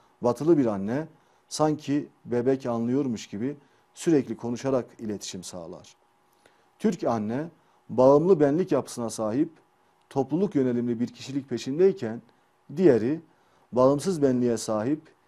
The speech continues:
bireyci bir kişilik peşindedir. Linton ve Gardner tarafından geliştirilen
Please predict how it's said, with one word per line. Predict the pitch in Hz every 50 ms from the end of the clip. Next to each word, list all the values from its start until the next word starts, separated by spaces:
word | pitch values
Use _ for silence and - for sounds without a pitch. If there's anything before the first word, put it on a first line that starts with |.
| _ _ _
bireyci | 107 120 127 135 135 135 135 180 147
bir | 143 147 135
kişilik | - - - - 143 143 139 -
peşindedir. | 107 95 - - 92 90 87 80 - - - - - _ _ _ _ _ _ _ _ _ _ _ _ _ _ _ _ _ _
Linton | - 180 220 208 - 147 131 131 127 123
ve | 120
Gardner | 117 - 156 175 180 151 139 127 120 107 -
tarafından | 120 113 113 104 107 107 107 107 104 107
geliştirilen | 104 104 101 101 95 - - 98 92 92 101 123 156 175